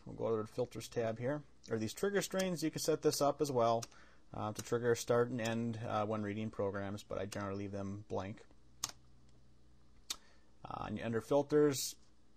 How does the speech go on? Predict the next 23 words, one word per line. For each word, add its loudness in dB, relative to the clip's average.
you -6
can -6
use 0
these -4
if -2
you -4
will, 6
but 2
there's -6
really -2
no -2
need -4
for -6
this -4
as -10
well. -4
So -6
I'm -4
just -8
gonna -6
click -2
OK 0
after 0